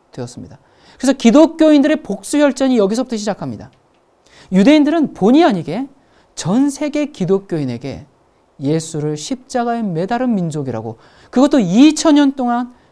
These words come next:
거대한 박해를 받으며 살게 되게 됩니다. 유대인들은 예수님을 십바-, 십자가에 못 박은 죄로 이천 년 동안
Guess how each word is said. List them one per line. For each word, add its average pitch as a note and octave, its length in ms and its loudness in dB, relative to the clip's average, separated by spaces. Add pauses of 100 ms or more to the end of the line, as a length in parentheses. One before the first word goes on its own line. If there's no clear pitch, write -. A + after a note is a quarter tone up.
(140)
거대한 G#3 920 -2
박해를 B2 800 -10
받으며 G#2+ 560 -12 (320)
살게 D#3 580 -14
되게 G#2+ 380 -16 (340)
됩니다. A2 400 -20 (2000)
유대인들은 G3 540 0
예수님을 F#3 520 -4
십바-, - 400 -10
십자가에 G3+ 440 -6
못 C3+ 180 -8
박은 D3 260 -4
죄로 C3 380 -10 (540)
이천 A#3 380 -2
년 G3 280 -4
동안 G2+ 260 -16